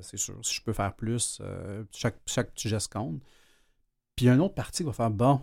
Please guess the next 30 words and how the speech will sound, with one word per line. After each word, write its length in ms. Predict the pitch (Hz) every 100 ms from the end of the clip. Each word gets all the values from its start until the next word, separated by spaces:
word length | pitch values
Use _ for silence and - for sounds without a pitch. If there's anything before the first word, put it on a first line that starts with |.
| - _ -
on 80 |
va 80 | 107
encore 240 | 120 143 143
me 80 |
parler 260 | 127 117 117
d'essayer 240 | 117 -
de 60 | 120
faire 160 | 127 110
du 100 | 98
zéro 300 | 107 107 117
déchet, 540 | 113 - 127 127 131
puis 120 | 131 -
de 40 |
faire 200 | - 120
mon 180 | 120 117
linge 240 | 120 117
moi-même, 560 | 113 110 113 123 127 117
puis, 380 | - 113 110 107
euh, 140 | 107
de 40 | 104
faire 160 | 113
le 60 | 110
plus 200 | 131 127
que 120 | 104
je 80 | -
peux 80 | 131
avec 100 | 117
des 80 | 101
pois 180 | 117 95
chiches. » 400 | - 139 143